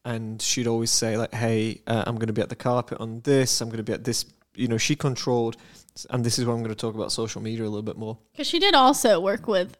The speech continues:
Speaker 2: the media.
Speaker 1: Oh, hundred percent. She, she, she knew how to work the media, but this was Paris, so it
Speaker 2: Mm-hmm.
Speaker 1: wasn't under the, the protection that she usually would get, right?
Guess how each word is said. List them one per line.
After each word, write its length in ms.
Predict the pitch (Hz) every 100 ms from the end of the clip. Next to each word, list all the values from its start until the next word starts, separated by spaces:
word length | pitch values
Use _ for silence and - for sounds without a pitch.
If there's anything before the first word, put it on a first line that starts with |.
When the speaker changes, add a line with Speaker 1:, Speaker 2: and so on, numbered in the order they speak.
| -
Speaker 2:
the 140 | 220
media. 380 | 214 196 190 -
Speaker 1:
Oh, 220 | 175 160
hundred 240 | 123 180 269
percent. 340 | - 123 -
She, 540 | - 151 135 120 -
she, 320 | - 139 120 - _
she 160 | - 135
knew 260 | 120 131 127
how 120 | 113
to 100 | 120
work 260 | 123 147 120
the 60 |
media, 320 | 113 110 110 - _ _ _ _
but 160 | 135 120
this 160 | 127
was 120 | 113 - _
Paris, 600 | - 139 135 - - - - _ _ 330
so 140 | 277
it 100 | -
Speaker 2:
Mm-hmm. 100 | 226
Speaker 1:
wasn't 260 | 123 120 117
under 220 | 117 113
the, 160 | 113 110
the 140 | -
protection 560 | 113 123 - 117 - 117
that 140 | 113
she 140 | - 113
usually 320 | 110 107 107
would 220 | 107 104
get, 260 | - 107 -
right? 260 | 113 113